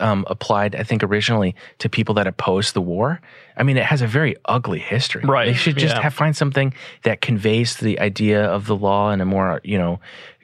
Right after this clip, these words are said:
Speaker 1: intuitive and, and honest sense and, and just is divorced from this very ugly period in our history.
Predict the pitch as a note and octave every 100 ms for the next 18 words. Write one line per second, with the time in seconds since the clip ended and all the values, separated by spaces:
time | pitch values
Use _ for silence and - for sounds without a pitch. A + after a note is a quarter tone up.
0 | - A2+ G#2+ A2+ A2 G#2+ G2 F#2+ F2 G2
1 | F2+ D2+ G2+ G2 G2 - - - - -
2 | F#2+ G2 - G#2 G2 F#2 G#2 G2+ F#2 G#2
3 | A2 G2+ A2 F#2+ A2+ C3 - G#2 F#2+ G#2+
4 | G#2 - G#2+ A2 G2 G#2 G2+ F#2+ E2+ D#2+
5 | F#2+ - E2+ D#2 F#2+